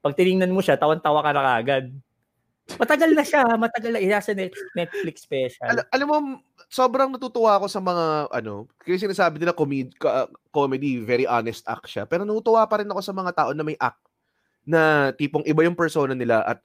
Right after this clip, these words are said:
Speaker 2: all sa stage. Na-amaze ako. Gusto ko nga i-try eh. Parang, alam mo yun, gusto ko
Speaker 1: Actually,
Speaker 2: gumawa ng
Speaker 1: the-,
Speaker 2: ibang
Speaker 1: actually
Speaker 2: character.
Speaker 1: ako, parang ang,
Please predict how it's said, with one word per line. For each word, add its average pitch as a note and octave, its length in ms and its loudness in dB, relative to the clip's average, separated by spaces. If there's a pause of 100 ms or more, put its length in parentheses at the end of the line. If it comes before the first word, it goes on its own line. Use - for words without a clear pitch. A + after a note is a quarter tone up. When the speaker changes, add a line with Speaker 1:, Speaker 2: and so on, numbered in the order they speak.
(240)
Speaker 2:
all A#2 160 -2
sa - 80 -4
stage. G#2+ 640 -12 (720)
Na-amaze G#3 480 2
ako. A#3 160 0
Gusto F#3+ 160 -6
ko C4 60 -6 (100)
nga - 80 -6
i-try G#3+ 280 -2 (120)
eh. G#2+ 80 -8
Parang, D3+ 560 -4
alam D3+ 160 -4
mo C3+ 80 -6
yun, A2+ 160 -8
gusto B3 160 0
ko B3 80 -2
Speaker 1:
Actually, A3+ 240 2
Speaker 2:
gumawa D#3+ 160 4
ng - 80 -4
Speaker 1:
the-, F#3+ 240 0
Speaker 2:
ibang C3 160 -4 (160)
Speaker 1:
actually G#3 400 2
Speaker 2:
character. F3+ 160 -2
Speaker 1:
ako, D3+ 80 -2 (240)
parang E3+ 320 -2
ang, E3 140 -6